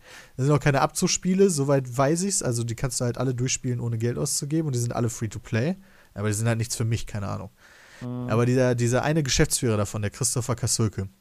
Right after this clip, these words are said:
Speaker 1: der will halt viel bewegen in der deutschen Spielebranche, engagiert sich unwahrscheinlich viel. Und, äh, den hab ich vor zwei Jahren kennengelernt und der wollte unbedingt, dass ich mal bei denen vorbeischaue und bei denen bei so einem Talk-Format mitmach,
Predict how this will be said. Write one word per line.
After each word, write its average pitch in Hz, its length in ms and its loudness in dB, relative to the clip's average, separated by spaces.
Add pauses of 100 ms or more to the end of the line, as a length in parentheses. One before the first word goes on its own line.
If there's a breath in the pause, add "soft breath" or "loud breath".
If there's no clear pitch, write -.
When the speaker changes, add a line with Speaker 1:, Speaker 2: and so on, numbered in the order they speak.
(420)
Speaker 1:
der 139 560 4 (420)
will 131 200 0
halt 127 160 0
viel 143 160 -4
bewegen 127 320 0
in 120 80 -2
der 113 80 0
deutschen 117 280 0
Spielebranche, 113 640 -2 (240)
engagiert 127 460 -2
sich 117 160 -4
unwahrscheinlich 110 560 -4
viel. 131 320 -4 (720 soft breath)
Und, 117 500 -2
äh, 110 380 -2 (180)
den 117 300 -2
hab 113 80 2
ich 107 80 -4
vor 117 100 -6
zwei 117 200 0
Jahren 113 180 2
kennengelernt 117 560 4
und 113 60 -2
der 113 100 2
wollte 117 180 2
unbedingt, 120 300 0
dass 117 80 0
ich 104 100 -6
mal 117 120 -4
bei 110 100 -2
denen 110 160 -4
vorbeischaue 110 680 -4
und 107 460 -6
bei 110 140 -4
denen 107 240 -4
bei 104 100 0
so 104 100 -6
einem 101 120 -8
Talk-Format 107 1200 -2
mitmach, 110 420 -6